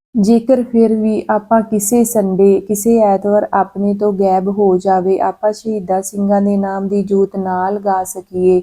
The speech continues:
ਕਿਸੇ ਕਾਰਨ ਕਰਕੇ ਆਪਾਂ ਘਰੇ ਨਾ ਹੋਈਏ ਜਾਂ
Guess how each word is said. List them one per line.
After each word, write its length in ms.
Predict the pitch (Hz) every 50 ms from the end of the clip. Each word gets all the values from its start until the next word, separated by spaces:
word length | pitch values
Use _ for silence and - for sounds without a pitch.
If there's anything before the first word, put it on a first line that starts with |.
| 180 _ _ _ _ _ _ _ _ _ -
ਕਿਸੇ 300 | 233 214 - - 226 226
ਕਾਰਨ 420 | 226 220 208 196 190 190 196 202 202
ਕਰਕੇ 380 | 202 202 190 185 - - 202
ਆਪਾਂ 220 | 196 196 - 202 202
ਘਰੇ 320 | 202 208 202 190 175 180
ਨਾ 220 | 190 190 190 196 196
ਹੋਈਏ 400 | 202 208 202 190 185 185 190 190
ਜਾਂ 220 | 190 202 202 196